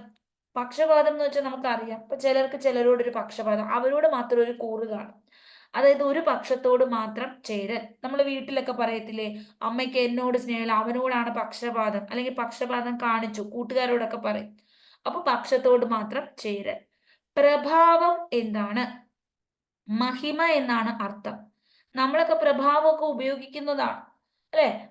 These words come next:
പക്ഷെ നമുക്ക് ഇതിന്റെ പ്രോപ്പർ അർത്ഥം ചോദിച്ചു കഴിഞ്ഞാൽ ഓപ്ഷനിൽ നിന്ന് എഴുതാൻ പറ്റത്തില്ല, ഒരു വട്ടമെങ്കിലും കേട്ടിട്ടില്ലെങ്കിൽ. പ്രഭാവം, മഹിമ. എൽ ഡി സി, തൃശൂർ, പത്തനംതിട്ട, കാസർഗോഡിന്റെ ചോദ്യം.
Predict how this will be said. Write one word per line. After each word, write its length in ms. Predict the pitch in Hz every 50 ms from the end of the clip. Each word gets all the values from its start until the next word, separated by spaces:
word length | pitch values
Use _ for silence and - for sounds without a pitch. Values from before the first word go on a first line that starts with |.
| _ -
പക്ഷെ 220 | 269 269 302 320
നമുക്ക് 260 | 311 302 294 294 294
ഇതിന്റെ 200 | 302 285 302 320 320 -
പ്രോപ്പർ 420 | 285 277 262 262 277 277 294 330 330
അർത്ഥം 460 | 302 269 - - - 285 285 294 285
ചോദിച്ചു 380 | - 269 262 262 262 254 277
കഴിഞ്ഞാൽ 340 | 269 269 262 262 262 262 269 269 -
ഓപ്ഷനിൽ 360 | 247 247 240 - - 285 269
നിന്ന് 140 | 269 269 269
എഴുതാൻ 280 | 247 240 240 240 240
പറ്റത്തില്ല, 420 | 247 240 233 240 233 233 240 233 226
ഒരു 140 | 226 226 240
വട്ടമെങ്കിലും 460 | 240 233 240 233 226 226 233 240 233 240
കേട്ടിട്ടില്ലെങ്കിൽ. 680 | 240 220 214 220 208 214 226 220 214 208 202 196 - - - - _ _ _ _ _ -
പ്രഭാവം, 840 | 233 233 220 214 233 240 240 240 240 - 269 - - - - 226
മഹിമ. 560 | 220 214 208 208 208 220 220 214 - - - - _ _ _ _ _ _ _ _
എൽ 260 | 190 233 247 254 254 240
ഡി 120 | 269 269 269 262 262 -
സി, 140 | 277 277 285 311 359 - _ _ _ _ -
തൃശൂർ, 760 | 240 247 233 240 - - 269 277 277 285 285 - - - -
പത്തനംതിട്ട, 460 | 262 247 247 262 254 254 254 247 240
കാസർഗോഡിന്റെ 1200 | 262 262 262 269 240 240 233 - - 240 233 247 247 247 233 240 233 233 247 254 285 285 - - _ _ _
ചോദ്യം. 420 | - 226 220 220 - 214 247 240